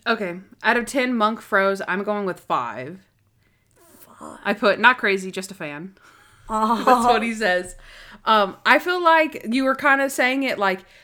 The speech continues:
Speaker 1: I, but I feel like you either fangirl or you don't.
Speaker 2: Mm-hmm.
Speaker 1: Like,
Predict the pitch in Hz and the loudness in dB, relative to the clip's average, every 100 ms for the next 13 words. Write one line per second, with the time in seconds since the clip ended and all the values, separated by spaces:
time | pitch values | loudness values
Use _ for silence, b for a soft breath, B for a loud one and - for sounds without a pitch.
0 | B 208 208 233 240 254 240 - 226 247 | B -10 -6 -2 -2 -2 -4 -6 -8 -6
1 | 254 202 - 202 220 269 262 302 285 202 | -4 -6 -4 -4 -4 -6 -4 -2 0 -2
2 | 196 160 160 117 - - _ _ - 214 | -6 -6 -6 -6 -16 -20 _ _ -12 -8
3 | 202 185 190 180 175 | -6 -6 -4 -2 -4